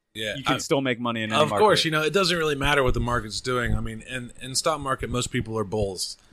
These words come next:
Speaker 1: Uh, so, you know, you get some, a hot stock tip from one of your buddies who says, uh, you know, "Buy this, buy that," and you buy it and you hold it for a year and you look at it and it, and it is what it is. But with Forex,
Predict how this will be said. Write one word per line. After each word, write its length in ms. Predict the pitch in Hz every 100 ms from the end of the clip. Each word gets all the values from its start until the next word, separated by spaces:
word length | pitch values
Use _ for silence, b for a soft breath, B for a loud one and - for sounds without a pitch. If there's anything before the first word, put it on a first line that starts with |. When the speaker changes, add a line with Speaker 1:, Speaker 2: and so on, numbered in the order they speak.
| b _
Speaker 1:
Uh, 340 | 85 98 98 98
so, 200 | - 104
you 260 | 101 104
know, 60 | 98
you 120 | 95
get 260 | 98 113 -
some, 420 | - 107 101 98 -
a 80 | 101
hot 300 | 113 113 -
stock 340 | - 107 -
tip 160 | 123 110
from 160 | 110
one 140 | 104 104
of 40 |
your 120 | 104
buddies 520 | 95 110 110 107 104 -
who 100 | 104
says, 340 | - 104 101
uh, 180 | 104 95
you 120 | 98
know, 60 | 95
"Buy 300 | 107 107 98
this, 260 | 110 107
buy 280 | - 110 101
that," 360 | 117 131 127 B B B -
and 100 | 143
you 80 |
buy 280 | 123 143 147
it 20 |
and 100 | 147
you 80 | 139
hold 220 | 135 147
it 100 | 127
for 180 | - 135
a 60 | 131
year 200 | 135 131
and 80 | 127
you 100 | 123
look 180 | 127
at 180 | 131 123
it 200 | 123 110
and 100 | 117
it, 220 | 117 117 110
and 140 | 123
it 100 | 120
is 180 | 123 107
what 120 | 117
it 80 | 113
is. 240 | 151 123
But 320 | 101 120 113 - b b -
with 140 | 110
Forex, 520 | - 156 139 131 -